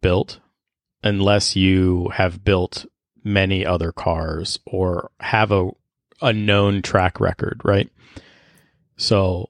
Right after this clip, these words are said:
for example, we worked together, uh, with my E M one. When my E M one died, you know, I asked you, "Did you want to partner with the new car?" And you said yes. But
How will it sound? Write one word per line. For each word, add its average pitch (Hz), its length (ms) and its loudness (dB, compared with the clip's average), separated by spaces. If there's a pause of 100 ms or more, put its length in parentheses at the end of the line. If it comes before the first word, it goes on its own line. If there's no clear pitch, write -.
for - 180 2
example, 95 680 -2 (240)
we 101 320 2
worked 98 300 0
together, 92 540 0
uh, 90 180 -4
with 101 260 -2
my 95 160 0
E 101 160 -2
M 95 160 -2
one. 139 400 2 (220)
When 87 140 -4
my 85 140 -4
E 98 140 -2
M 95 120 -2
one 101 220 2
died, 98 480 2 (580)
you 101 100 -6
know, 85 280 -4 (100)
I 95 140 0
asked 101 360 0
you, 101 120 0
"Did 85 220 0
you 92 80 2
want 92 200 0
to - 60 -6
partner 95 340 0
with 87 180 -6
the 87 100 -6
new 90 220 -2
car?" 87 340 -4
And 95 120 -8
you 95 100 -8
said 92 240 -4
yes. 110 340 0 (1200)
But 101 240 0